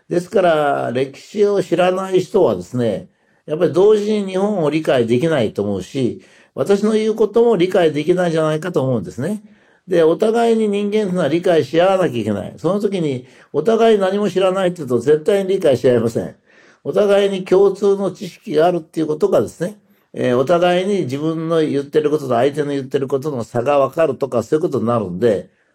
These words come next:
どんどんどんどん穏やかになってきますね。えー、生活が穏やかになる。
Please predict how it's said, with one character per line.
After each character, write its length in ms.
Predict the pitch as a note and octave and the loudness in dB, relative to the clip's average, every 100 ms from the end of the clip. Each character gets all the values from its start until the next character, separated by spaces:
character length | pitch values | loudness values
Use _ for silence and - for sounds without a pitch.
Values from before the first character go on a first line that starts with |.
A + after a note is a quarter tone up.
| - | -6
ど 180 | E3+ A#3 | -2 2
ん 60 | |
ど 140 | A3+ F3+ | 2 2
ん 60 | |
ど 140 | D#3 G#3+ | 2 0
ん 80 | |
ど 180 | F#3+ D#3+ | 2 0
ん 80 | B2 | 2
穏 160 | C#3 G3 | 2 4
や 160 | A#3 | 2
か 120 | A3+ | 2
に 80 | B2+ | 0
な 100 | A2+ | -2
っ 40 | G#2 | -4
て 100 | - | -12
き 100 | G2 | -12
ま 80 | |
す 140 | F2 C#3 | -10 -4
ね。 400 | F3 G3 - - _ _ - | -2 -2 -8 -20 _ _ -14
え 40 | |
ー、 260 | A#2 A2+ G#2+ | -8 -8 -4
生 220 | - D#3 | 0 2
活 240 | E3 D3 | 2 -2
が 160 | D3 C#3+ | 0 0
穏 100 | C3+ | 2
や 140 | F3 | 0
か 140 | F3+ A#2+ | 2 -2
に 100 | G#2+ | -2
な 100 | G2 | -4
る。 200 | E2+ | -6